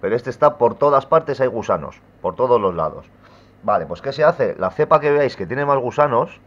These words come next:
esta por ejemplo, cogéis así por debajo. Veis que está aquí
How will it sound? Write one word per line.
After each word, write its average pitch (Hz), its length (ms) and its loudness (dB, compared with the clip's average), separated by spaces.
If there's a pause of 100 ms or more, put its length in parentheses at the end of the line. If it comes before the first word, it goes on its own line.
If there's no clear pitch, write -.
(640)
esta 123 240 0
por 117 160 4
ejemplo, 131 580 0 (920)
cogéis 123 300 -8
así 131 180 -4
por 123 180 2
debajo. 131 540 2 (760)
Veis 104 280 -10
que 78 60 -12
está - 200 -2
aquí 107 320 -8